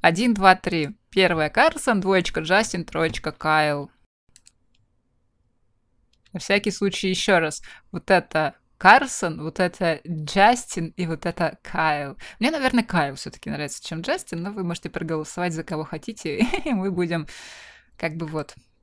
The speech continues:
М, как бы да. Мы очередность <laughs> выбираем, точно. Но мы пока выбираем первого. <laughs> А то посмотрим.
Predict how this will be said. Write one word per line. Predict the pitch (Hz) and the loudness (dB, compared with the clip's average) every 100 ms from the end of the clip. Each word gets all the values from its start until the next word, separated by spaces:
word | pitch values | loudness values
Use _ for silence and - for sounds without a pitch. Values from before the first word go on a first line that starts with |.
| - | -6
М, | 196 196 190 180 170 160 156 151 147 147 147 147 - _ _ _ _ _ _ _ - _ _ _ _ _ _ | -2 0 -2 -2 -4 -6 -10 -12 -12 -14 -14 -16 -20 _ _ _ _ _ _ _ -20 _ _ _ _ _ _
как | 147 156 | -14 -10
бы | 143 | -8
да. | 143 135 - _ _ _ _ _ _ _ _ _ _ _ _ _ _ _ _ - | -6 -8 -12 _ _ _ _ _ _ _ _ _ _ _ _ _ _ _ _ -8
Мы | 180 208 | 0 0
очередность | - 285 330 - | 0 -2 0 0
<laughs> | |
выбираем, | 262 277 320 - - - 508 - 277 | 2 4 4 4 6 6 6 0 -2
точно. | 381 339 - 320 - - _ _ - - - - - - - 571 | -2 -2 -6 -18 -18 -20 _ _ -20 -18 -6 -2 -2 0 2 2
Но | 311 285 | 4 4
мы | 320 302 | 6 6
пока | 254 262 262 | 10 12 10
выбираем | 233 247 247 240 | 10 12 12 10
первого. | 262 247 202 180 156 220 | 8 10 10 10 8 6
<laughs> | - 269 262 - - _ - - 539 508 | 4 -2 -2 -6 -20 _ -20 -2 0 2
А | 349 | 4
то | 349 330 | 4 8
посмотрим. | 254 269 240 214 208 - | 6 6 0 0 0 -8